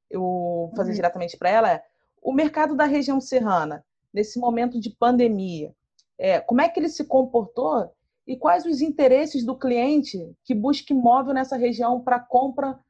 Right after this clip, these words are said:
Speaker 1: ou pra aluguel?
Speaker 2: É, sem dúvida nenhuma, no início da pandemia, a procura maior foi por locação, é, até por,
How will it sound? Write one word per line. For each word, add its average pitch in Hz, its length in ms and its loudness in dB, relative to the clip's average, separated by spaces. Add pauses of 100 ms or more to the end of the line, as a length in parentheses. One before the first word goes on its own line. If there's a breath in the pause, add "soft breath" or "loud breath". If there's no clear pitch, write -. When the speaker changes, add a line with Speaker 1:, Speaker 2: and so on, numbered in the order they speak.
(180)
Speaker 1:
ou 262 200 2
pra 247 440 4
aluguel? 190 640 0 (680)
Speaker 2:
É, 208 200 4
sem 247 140 4
dúvida 262 220 4
nenhuma, 294 380 2
no 277 80 0
início 247 380 0
da 254 120 4
pandemia, 233 720 4
a 233 40 4
procura 220 540 2
maior 214 480 2 (120)
foi 214 240 2 (100)
por 214 180 -2
locação, 208 680 -2 (320)
é, 185 200 2
até 196 160 -2
por, 202 320 -2